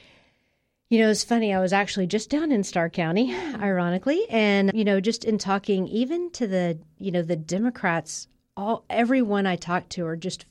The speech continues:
Speaker 1: furious about the Biden administration's policies. They understand that these policies are really hurting our minority families, our families on the economic bubble.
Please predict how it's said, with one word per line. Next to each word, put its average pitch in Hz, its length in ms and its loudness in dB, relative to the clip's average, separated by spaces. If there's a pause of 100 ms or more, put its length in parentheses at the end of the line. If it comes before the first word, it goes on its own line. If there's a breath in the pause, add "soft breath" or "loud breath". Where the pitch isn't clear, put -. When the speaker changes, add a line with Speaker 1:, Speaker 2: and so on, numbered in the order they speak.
(100)
Speaker 1:
furious 180 760 -2
about 165 320 -4
the 165 80 -8
Biden 165 240 -4
administration's 160 680 -8
policies. 175 720 -6 (380 loud breath)
They 185 160 0
understand 190 600 -2
that 160 120 -8
these 170 200 -6
policies 170 760 -6
are 160 100 -6
really 196 300 -2
hurting 170 500 -6 (320 loud breath)
our 185 120 -4
minority 175 500 -2
families, 175 520 -4
our 175 120 -2
families 175 520 -4
on 170 160 -6
the 160 80 -6
economic 170 560 -8
bubble. 160 440 -6